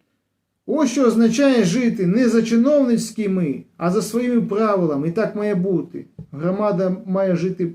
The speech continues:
за своїми правилами. А для цього треба робити дії відповідні. І пам'ятайте, статут має відповідати в першу чергу Конституції та законам України.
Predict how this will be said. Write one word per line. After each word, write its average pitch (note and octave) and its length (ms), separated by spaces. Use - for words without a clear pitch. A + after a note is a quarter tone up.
за D#3+ 180
своїми F#3+ 420
правилами. E3 720
А D#3+ 120
для E3+ 140
цього G3+ 280
треба F3 520
робити F3 460
дії F#3 400
відповідні. - 560
І F3 100
пам'ятайте, B3 720
статут A3+ 400
має A3 480
відповідати F3+ 640
в - 40
першу D#3 380
чергу C#3+ 220
Конституції B3+ 920
та F#3 240
законам G3 840
України. F3 600